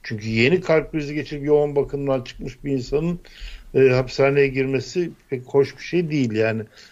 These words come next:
Hele oğlu olarak hiç hoş bir şey değil. Alamadı Kenan Evren hazinesini çünkü uluslararası tepkiden korktu ama ikinci başka bir şey var. Halkın bütün kesimlerinin sevdiği insanlar vardır.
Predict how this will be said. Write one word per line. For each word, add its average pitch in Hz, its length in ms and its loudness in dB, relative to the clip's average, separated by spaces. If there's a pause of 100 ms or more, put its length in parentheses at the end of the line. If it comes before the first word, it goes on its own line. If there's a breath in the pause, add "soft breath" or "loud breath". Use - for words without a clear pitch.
(100 loud breath)
Hele 110 180 0
oğlu 135 400 6
olarak 123 380 0
hiç - 180 -16
hoş 117 200 -10
bir - 60 -20
şey 104 220 -14
değil. 95 120 -14 (720 soft breath)
Alamadı 147 480 2
Kenan 117 360 -12
Evren 113 300 -8
hazinesini 113 640 -12 (180)
çünkü 139 300 -10
uluslararası 139 800 -2
tepkiden 120 540 -4 (540 loud breath)
korktu 135 380 6
ama 139 120 2
ikinci 160 460 -2
başka 185 360 2
bir 170 60 -4
şey 120 320 -4
var. 104 180 -6 (2500)
Halkın 180 720 2
bütün 220 260 -6
kesimlerinin 185 880 -2
sevdiği 175 500 -2
insanlar 156 680 0
vardır. 101 640 -6